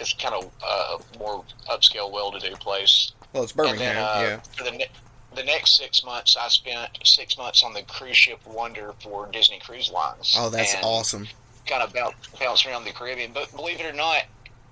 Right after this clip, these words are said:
Speaker 1: I enjoyed working for Frank, but Disney killed my love for everything. I walked the stage,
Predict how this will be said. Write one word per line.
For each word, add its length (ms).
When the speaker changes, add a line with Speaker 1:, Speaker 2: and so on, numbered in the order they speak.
Speaker 1:
I 100
enjoyed 560
working 420
for 160
Frank, 420
but 220
Disney 500
killed 400
my 100
love 300
for 100
everything. 520
I 160
walked 400
the 80
stage, 560